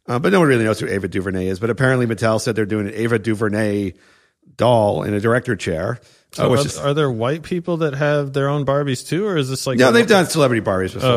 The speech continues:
Speaker 2: Oh, okay.
Speaker 1: things like that. I mean, I think, you know, there's been, you know, big names in Hollywood before they had their Barbies, usually for a charitable cause or something like
Speaker 2: Mm-hmm.
Speaker 1: that.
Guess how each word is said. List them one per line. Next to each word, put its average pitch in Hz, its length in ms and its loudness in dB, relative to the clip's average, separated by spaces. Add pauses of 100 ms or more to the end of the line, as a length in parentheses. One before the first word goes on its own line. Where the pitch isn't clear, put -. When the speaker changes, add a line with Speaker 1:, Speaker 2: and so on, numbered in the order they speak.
(180)
Speaker 2:
Oh, - 20 -4
okay. 98 80 -8
Speaker 1:
things 131 180 -4
like 107 180 0
that. 98 180 0
I - 20 -4
mean, 110 240 -4
I 101 120 -4
think, 107 300 -4
you 127 200 -8
know, 95 160 -4
there's 101 180 -6
been, 107 320 -4
you 92 140 -8
know, 78 140 -12 (120)
big 110 160 -4
names 92 260 -4
in 90 60 -10
Hollywood 87 360 -6
before 98 180 -10
they 87 80 -8
had 85 100 -8
their 87 100 -10
Barbies, 92 220 -6
usually 202 220 0
for 131 100 0
a 113 60 -2
charitable 107 380 -4
cause 90 300 -4
or 87 60 -12
something 92 220 -12
like 90 100 -6
Speaker 2:
Mm-hmm. 92 80 -4
Speaker 1:
that. 90 200 -6